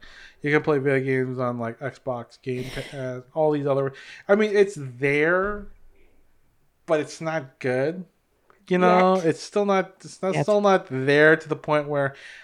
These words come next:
Speaker 1: I will ne-, I would never try to play a first-person shooter that way.
Speaker 3: Yeah,
Speaker 1: You
Speaker 3: right.
Speaker 1: will, unless you really like getting killed in those games,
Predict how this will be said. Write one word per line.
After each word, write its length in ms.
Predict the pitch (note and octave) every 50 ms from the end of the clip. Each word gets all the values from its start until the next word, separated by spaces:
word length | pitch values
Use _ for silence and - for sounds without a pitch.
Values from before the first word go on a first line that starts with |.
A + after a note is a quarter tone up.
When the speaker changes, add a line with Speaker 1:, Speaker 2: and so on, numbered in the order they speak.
| - - _ _ _
Speaker 1:
I 140 | - D#3+ D#3
will 240 | D3+ D3+ D3 D3 C#3
ne-, 360 | C#3 C3+ C3+ C#3+ C#3+ D3 D3 D3
I 240 | D3 D3+ D3 D3+ D#3
would 200 | D#3 D#3 D3 C#3
never 400 | C#3 C3+ C3+ C#3 C#3+ D3 D#3 D3
try 280 | - - - D3+ D3
to 80 | C#3+ C#3
play 760 | C#3 - - C#3 C3+ C3+ C3 C3+ C3 C3 C3 C3 C3 C3 _ _ _ _ _ _ _ _ _ _ _ _ _ _ _ _ _ _ _ _ _ _ _ _ _ _ _ -
a 80 | C3
first-person 720 | - - - - D3 C3+ - - - - C#3 C3 - C#3+ B2+
shooter 760 | - - - C3+ C#3 B2+ C3 B2+ B2+ B2 A#2+ A#2+ A#2+ A#2 _ _ _ _ _ _ _ _ _ _ _ _ -
that 220 | B2 A#2 A2+ A2+
way. 260 | A2 G2+ G2+ G2 - - _ _ _ _ _ _ _ _ _ _ _ _ -
Speaker 3:
Yeah, 300 | - F#3 F3+ C#3+ C#3 E3+ C#3+
Speaker 1:
You 240 | C#3 D3 D3+ D3
Speaker 3:
right. 200 | - F#3 F3+ F3+
Speaker 1:
will, 260 | G3+ B2 A#2+ A#2 - _ _ _ C#3+ _ _ _ _ _ _ _ _ _ _ _ _ _ _ F#3+ D#3 C#3 -
unless 460 | D3+ D3+ C#3 C3 C3+ C3+ B2+ - -
you 60 | C3+ B2
really 240 | B2+ C#3 C#3+ D3 C#3+
like 260 | C#3 C#3+ C#3 C3 C3
getting 240 | - C#3 C3 B2+ B2+
killed 320 | - - - D3 C3 B2
in 100 | B2+ A#2
those 200 | A2+ A2 G#2+ G#2+
games, 360 | A2 A2 G2 F2+ - A#2 -